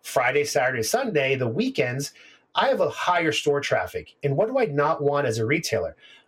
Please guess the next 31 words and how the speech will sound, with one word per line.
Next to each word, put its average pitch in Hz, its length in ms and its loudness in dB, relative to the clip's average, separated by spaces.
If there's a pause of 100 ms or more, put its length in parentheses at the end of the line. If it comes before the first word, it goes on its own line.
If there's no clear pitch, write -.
(100)
I 269 120 2
don't 294 160 4
want 156 180 -2
you 175 160 0
or 139 140 2
I, 151 120 2
Duder, 127 240 -2
to 117 80 2
walk 139 320 0
into 143 140 2
a 113 40 0
store 147 360 2
and 113 100 -2
we 156 120 0
really 151 280 2
need 143 180 0
an 113 100 0
item. 135 360 0 (300)
And 127 100 0
I 131 60 4
walk 147 360 0
in 147 340 2 (120)
and 127 380 2
they 131 100 2
say, 127 180 0
"Hey, 113 240 2
we 127 100 0
have 127 80 -2
a 110 40 -2
stock 135 320 -2
out. - 200 -2